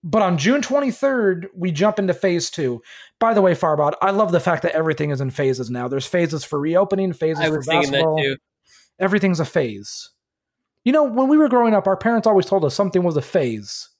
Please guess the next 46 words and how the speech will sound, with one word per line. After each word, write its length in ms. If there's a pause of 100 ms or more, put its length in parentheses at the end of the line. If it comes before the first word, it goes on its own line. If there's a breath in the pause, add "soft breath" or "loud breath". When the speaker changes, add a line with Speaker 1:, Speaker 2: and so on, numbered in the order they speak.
(460)
Speaker 1:
So 520 (680)
it's 140
nice 200
to 40
know 140
that 160
carries 300
over 180
into 180
adulthood 400
in 80
basketball. 640
Speaker 2:
I've 160
watched 320
too 80
much 180
anime 280
and 160
I 60
keep 180
thinking 200
it 40
as, 160
like, 160
forms. 760
Like, 160
this 160
is 80
my 160
final 400
form. 460
This 120
is 60
my 140
second 400
form. 320 (520)
Speaker 1:
Yeah, 120 (100)
this 220
is 100
like 180
Pokemon 460
where 80
we've 160
only 200
evolved 360
once. 580